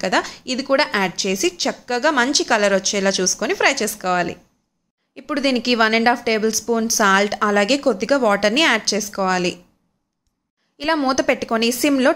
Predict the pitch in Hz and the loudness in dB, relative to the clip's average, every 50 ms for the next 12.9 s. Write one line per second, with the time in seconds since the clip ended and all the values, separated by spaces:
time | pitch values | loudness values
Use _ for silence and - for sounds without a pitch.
0 | - 269 233 220 220 220 220 233 302 - - 370 277 233 240 233 220 220 208 202 | 2 2 0 2 2 0 2 0 2 2 2 2 2 2 2 2 4 4 2 2
1 | 196 196 196 208 208 - _ _ _ _ _ _ _ _ _ _ 240 254 285 285 | 2 0 -2 -2 -6 -12 _ _ _ _ _ _ _ _ _ _ -6 -6 -2 0
2 | 370 294 277 240 220 - - - - 254 247 - 208 180 202 196 196 - - 233 | 2 4 4 2 2 0 -4 -2 0 0 0 0 -2 0 0 -2 -2 0 0 0
3 | 220 - 233 220 247 311 - - 269 208 - - 214 220 302 320 - 392 - - | 0 2 2 2 2 2 0 0 -6 -4 -4 -4 2 2 2 2 2 -2 0 0
4 | 302 269 277 254 233 226 220 214 214 220 226 - _ _ _ _ _ _ _ _ | -2 -2 0 -2 0 0 0 0 -2 -4 -6 -10 _ _ _ _ _ _ _ _
5 | _ _ - - - - - - - - 262 240 240 269 302 311 339 349 311 254 | _ _ -20 -20 -20 -20 -20 -18 -12 -6 -4 -2 0 0 2 2 2 2 4 4
6 | 233 233 240 240 311 285 - 269 254 254 269 262 - - 262 254 254 294 285 285 | 4 4 2 0 -2 0 0 0 0 0 0 -2 -2 0 0 0 0 0 0 2
7 | 254 240 233 226 - 240 240 330 427 415 269 240 190 226 240 240 - 220 196 202 | 2 0 0 0 2 0 2 2 2 0 0 0 2 2 0 2 2 0 -2 -2
8 | 202 - - 196 190 185 185 185 185 175 - - - - - - - - - - | -4 -4 -2 -2 0 0 0 0 -2 -4 -6 -10 -20 -20 -20 -20 -20 -20 -20 -20
9 | _ _ _ _ _ _ _ _ _ _ _ _ _ _ _ _ _ - 254 - | _ _ _ _ _ _ _ _ _ _ _ _ _ _ _ _ _ -18 -10 -4
10 | 277 339 349 320 240 233 285 277 - 277 240 226 233 294 339 330 - 247 226 240 | -4 -2 2 4 4 4 2 0 0 0 0 2 4 2 2 4 4 2 2 2
11 | 269 311 349 330 - 302 311 311 294 262 269 294 - - - 220 208 208 202 - | 2 2 0 0 0 -2 -2 0 0 0 0 0 -2 0 0 0 0 0 -2 -6
12 | 208 202 202 294 320 - 269 240 240 - 240 233 233 226 214 208 214 | -8 -2 -2 -2 0 2 0 0 2 0 -2 -2 0 -2 0 0 0